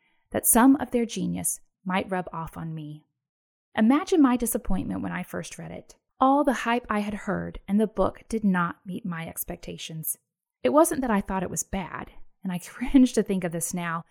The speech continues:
but in my immaturity, I perceived mediocrity.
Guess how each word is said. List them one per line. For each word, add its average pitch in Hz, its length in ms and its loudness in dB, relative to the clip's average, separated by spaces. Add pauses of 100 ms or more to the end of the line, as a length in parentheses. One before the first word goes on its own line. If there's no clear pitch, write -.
(420)
but - 160 0
in 277 140 8
my 330 140 4
immaturity, 208 640 0 (100)
I 214 160 -6
perceived 165 640 -4 (260)
mediocrity. 160 840 -6